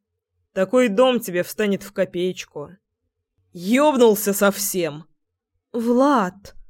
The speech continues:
Мама одернула младшего сына, но он отмахнулся от нее, как от назойливой мухи.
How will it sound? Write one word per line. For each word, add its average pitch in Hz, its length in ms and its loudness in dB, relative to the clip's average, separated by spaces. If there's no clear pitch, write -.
Мама 185 420 2
одернула 185 580 0
младшего 170 560 -4
сына, 302 460 -2
но 294 160 0
он 339 140 -2
отмахнулся 269 840 -2
от 175 140 -4
нее, 214 340 4
как - 220 -10
от 165 160 -10
назойливой 196 640 2
мухи. 165 640 -4